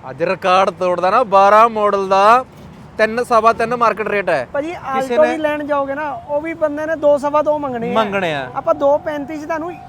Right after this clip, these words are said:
Speaker 2: ਲੀਵਾ ਦੇ ਦਾਂਗੇ, Toyota ਪ੍ਰੋਡਕਟ ਹੈ।
Speaker 1: ਲੈ ਵੀ।
Speaker 2: ਵਧੀਆ ਗੱਡੀ।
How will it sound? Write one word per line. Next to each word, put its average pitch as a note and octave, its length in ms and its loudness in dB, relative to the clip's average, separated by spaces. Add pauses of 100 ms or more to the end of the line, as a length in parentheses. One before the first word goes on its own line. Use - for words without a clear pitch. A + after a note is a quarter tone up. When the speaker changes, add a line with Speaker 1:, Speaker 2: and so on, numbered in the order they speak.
(140)
Speaker 2:
ਲੀਵਾ B3+ 420 -2
ਦੇ B3+ 140 -4
ਦਾਂਗੇ, D4 300 -6
Toyota C4 540 -4
ਪ੍ਰੋਡਕਟ B3+ 460 -10
ਹੈ। D4 220 -10
Speaker 1:
ਲੈ F#3 220 -4
ਵੀ। D3 100 -10
Speaker 2:
ਵਧੀਆ C#4+ 360 -10
ਗੱਡੀ। A3+ 260 -20